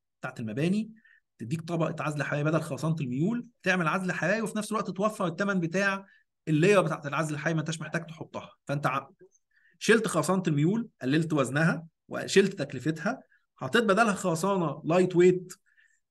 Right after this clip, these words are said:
انسيوليتنج كونكريت، تكلفتها اعلى، اوكي، بس انت قللت الوزن الديد لود اللي موجود فوق السقف، وفي نفس الوقت وفرت التكلفه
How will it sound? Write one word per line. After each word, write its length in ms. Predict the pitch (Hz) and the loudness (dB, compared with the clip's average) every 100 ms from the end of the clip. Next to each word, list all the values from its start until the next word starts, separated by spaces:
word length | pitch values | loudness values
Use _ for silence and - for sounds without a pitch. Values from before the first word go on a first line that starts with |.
| _ _ 170 | _ _ 2
انسيوليتنج 580 | 165 160 165 208 170 | 2 6 4 4 0
كونكريت، 520 | 143 131 135 208 - - _ | -4 -6 -2 -2 -4 -18 _
تكلفتها 480 | - 143 147 220 226 | -4 0 2 2 2
اعلى، 440 | 143 139 156 226 - _ | 2 4 4 2 -4 _
اوكي، 380 | 139 - 160 - | -10 2 4 4
بس 180 | - - | -4 0
انت 140 | 170 | 2
قللت 340 | 170 143 196 190 | 2 2 2 2
الوزن 400 | 156 170 156 151 | 4 4 4 0
الديد 300 | 143 170 156 | 2 2 4
لود 200 | 170 160 | 2 2
اللي 120 | 147 | -2
موجود 300 | 131 135 165 | -4 -2 -2
فوق 140 | 165 | -2
السقف، 500 | 170 - 196 - - _ _ - - - | -4 0 0 0 -8 _ _ -20 -20 -12
وفي 200 | 127 196 | -4 0
نفس 160 | 233 | 0
الوقت 260 | 196 233 202 | 4 2 4
وفرت 440 | 190 - 208 240 | 0 2 2 2
التكلفه 680 | 233 - 180 180 202 165 135 | 0 -2 0 4 4 2 -6